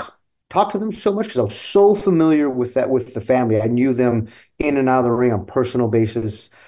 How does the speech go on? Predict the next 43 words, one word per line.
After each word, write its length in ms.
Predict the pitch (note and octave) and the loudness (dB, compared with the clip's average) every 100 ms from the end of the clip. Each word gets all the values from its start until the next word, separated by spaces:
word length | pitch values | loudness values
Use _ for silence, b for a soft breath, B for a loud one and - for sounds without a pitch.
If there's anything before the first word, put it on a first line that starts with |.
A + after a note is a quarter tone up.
| b | b
You 80 | - | -2
know, 80 | A2 | 0
I've 80 | G#2 | 2
been 140 | A#2+ | 0
to 100 | G#2+ | 0
their 140 | A#2 A2 | 0 2
ranch 260 | A2+ A2+ | 0 -2
in 120 | B2+ | -4
Hawaii 440 | G#2 G2+ G#2+ A2 A2 | -2 0 0 2 0
way 220 | G2+ A2+ | 0 0
before 440 | A#2 A2 A2 A2 | 0 -2 -2 -2
this. 460 | G2+ G#2+ G#2 - - B B B B _ | 0 0 -2 -4 -12 B B B B _
Uh, 460 | - B2+ A#2+ A#2 - - _ - | 2 4 4 2 0 -6 _ -6
you 180 | D3 | 0
know, 160 | D3+ D3+ | 2 2
so 140 | - | 2
I 40 | D3+ | 2
really 280 | D#3+ A3+ B3 | 2 0 0
kn-, 220 | F#3+ D#3+ | 0 0
I 60 | D3 | 0
really 300 | D#3 F#3 F#3+ | 2 0 0
knew 220 | D#3+ F3+ | 0 0
them 200 | D3+ C3+ | 0 -2
and 120 | D3+ | -2
was 140 | F#3+ G3+ | -2 -2
a 60 | |
fan 640 | G3+ C#3 C#3+ F#3 B2 C#3+ B2+ _ - | -2 0 2 2 0 -6 -16 _ -2
of 220 | A2+ A2 | 0 0
the 100 | B2 | 0
Von 260 | A#2+ B2+ B2 | 2 2 2
Erich 220 | C3+ - - | -2 -6 -8
brothers. 260 | F#2+ D#3 E3+ | -2 -2 0
How 120 | A#2 | -2
could 100 | A#2 | -2
you 100 | A2 | -2
not 200 | B2+ D#3+ | -2 -2
be? 100 | F#2 | -2
They 140 | G#2+ | 0
were, 260 | G#2 G#2 G2+ | 0 -2 -4
they 160 | A2 | 0
were 160 | A2 A2 | 2 0
incredible 500 | G#2 - A2+ B2 A2 | -2 -2 -2 0 -2
wrestlers. 540 | G2+ C#3 - G#2+ F#2 | -2 -2 -2 -4 -4